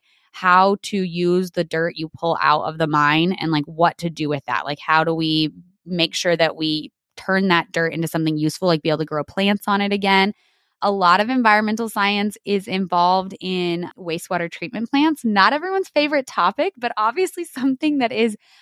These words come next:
uh, needed everywhere in the country. And so a lot of work there. And so it really, it was, like, all over the place. You could do a ton of different things. And I think that's why the degree path was, like,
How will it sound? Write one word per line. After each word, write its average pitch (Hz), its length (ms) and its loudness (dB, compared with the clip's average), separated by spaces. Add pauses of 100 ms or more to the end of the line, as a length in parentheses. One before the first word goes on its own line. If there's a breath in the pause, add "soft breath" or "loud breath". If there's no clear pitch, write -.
(160 soft breath)
uh, 214 360 4
needed 214 480 0
everywhere 196 480 0
in 208 120 -2
the 196 80 -4
country. 277 480 -2
And 220 180 0
so 196 220 0
a - 20 0
lot 190 180 2
of 233 80 0
work 220 240 -2
there. 185 480 2 (120)
And 214 120 -2
so 269 120 2
it 247 100 -2 (120)
really, 311 280 2
it 233 60 4
was, 226 100 2
like, 220 160 -2
all 196 200 4
over 180 180 2
the 165 60 -4
place. 147 260 -4
You 220 100 0
could 196 220 0
do 190 220 2
a 131 120 0
ton 180 320 0
of 165 140 0
different 156 360 -6
things. 165 280 0
And 165 80 0
I 160 80 2
think 202 200 -2
that's 180 200 0
why 160 340 4 (320)
the 190 80 0
degree 185 540 -2
path 156 360 -4
was, 151 160 -4
like, 151 140 -2